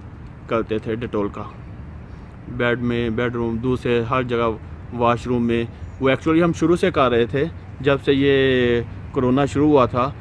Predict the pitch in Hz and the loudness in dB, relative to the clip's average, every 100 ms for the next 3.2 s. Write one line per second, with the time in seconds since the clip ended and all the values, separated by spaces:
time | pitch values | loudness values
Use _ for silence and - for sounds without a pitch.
0 | - - 123 123 120 139 135 135 139 151 | -14 -8 0 2 4 2 2 2 2 0
1 | - - - - 123 131 131 127 120 113 | -8 -14 -14 -8 -4 -2 0 0 2 2
2 | 117 117 110 110 113 123 139 147 143 147 | 2 0 -2 0 0 2 2 2 2 2
3 | 147 | 2